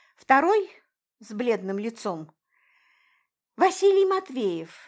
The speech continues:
отец погибшего подростка. Василий Матвеев работал в Генеральной прокуратуре России и тоже состоял в звании полковника. Худощавый,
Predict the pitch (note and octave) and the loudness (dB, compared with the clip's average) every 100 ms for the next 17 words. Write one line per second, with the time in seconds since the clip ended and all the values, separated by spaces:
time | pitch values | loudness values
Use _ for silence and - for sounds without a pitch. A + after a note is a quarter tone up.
0 | _ _ _ _ _ A#3+ A#3+ - D4+ G3+ | _ _ _ _ _ -4 -4 -4 -2 -2
1 | - - - F#3+ G3 - - D#3+ E3+ E3 | -6 -10 -6 -6 -8 -10 -10 -10 -10 -10
2 | D#3+ D3+ - - D3+ _ _ _ _ _ | -10 -12 -18 -20 -20 _ _ _ _ _
3 | _ _ _ _ _ _ _ _ _ G#3+ | _ _ _ _ _ _ _ _ _ 0
4 | A#3 A#3 D#4+ C#4 B3+ B3 B3 C#4+ E4+ E4 | 2 2 0 0 0 -2 -2 -4 -2 -2
5 | G3 - G#3+ G3+ C4 D4 D4 C4 G#3+ A3+ | -4 -2 0 0 0 -2 -4 -6 -4 -2
6 | A3 A#3+ C4 B3 A#3 G#3 G3+ F#3+ F#3+ A#3 | 0 0 0 -4 -6 -8 -4 -4 -2 -6
7 | G3+ F#3 F3 - C4+ D#4 D#4+ D#4+ - - | -4 -6 -8 -8 -4 0 0 -2 -6 -8
8 | E4+ - G4 C#4 F#3+ - F#3+ - F#3+ F#3+ | -8 -2 -2 -2 -4 -6 -10 -6 -2 -2
9 | F3+ F3+ F#3 F#3+ E3+ E3 E3+ E3+ F#3 F3+ | -2 -6 -2 -2 -2 -6 -10 -8 -8 -8
10 | F3 D#3 D#3 - D3 D3 _ _ _ _ | -12 -12 -16 -16 -20 -20 _ _ _ _
11 | _ _ _ _ _ _ _ _ - F4 | _ _ _ _ _ _ _ _ -4 0
12 | F4+ F#4+ - B3+ A#3+ A3+ A#3+ A#3+ | 2 0 -2 2 2 2 -4 -8